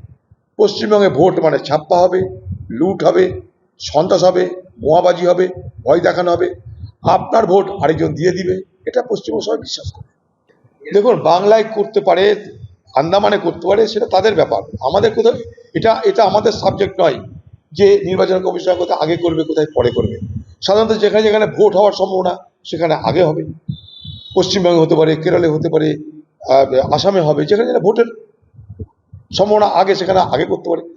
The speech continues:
তাদের স্ট্র্যাটেজির ব্যাপার। দেশ জুড়ে হয় মানে দেশ জুড়ে হবে,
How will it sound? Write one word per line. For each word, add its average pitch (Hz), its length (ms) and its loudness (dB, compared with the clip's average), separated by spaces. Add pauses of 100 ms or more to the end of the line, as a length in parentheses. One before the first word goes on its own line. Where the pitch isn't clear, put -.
(140)
তাদের 254 220 4
স্ট্র্যাটেজির 160 380 -2
ব্যাপার। 120 240 -4 (420)
দেশ 226 300 4
জুড়ে 240 140 2
হয় 226 100 4
মানে 233 140 -2
দেশ 226 200 0
জুড়ে 226 160 0
হবে, 262 260 0